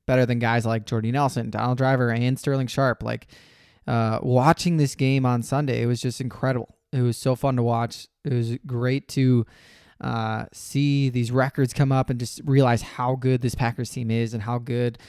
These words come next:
of players the Packers have and how blessed we <laughs> are to have guys like Davante Adams and Aaron Rodgers.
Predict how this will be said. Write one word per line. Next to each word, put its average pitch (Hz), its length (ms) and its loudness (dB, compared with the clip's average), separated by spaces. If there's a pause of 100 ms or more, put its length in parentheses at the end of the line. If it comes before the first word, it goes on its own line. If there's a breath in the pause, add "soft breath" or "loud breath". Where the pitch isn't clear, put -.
(160 loud breath)
of 117 140 -8
players 120 480 0
the - 100 -6
Packers 113 320 -2
have 113 280 0
and 113 120 -2
how 113 180 2 (340 loud breath)
blessed 123 320 4
we 151 140 10
<laughs> - 120 6
are 143 140 6
to 127 120 4
have 123 180 2
guys 120 240 0
like 120 140 -2
Davante 117 300 -2
Adams 113 360 -2
and 123 300 -2
Aaron 117 260 2
Rodgers. 113 400 0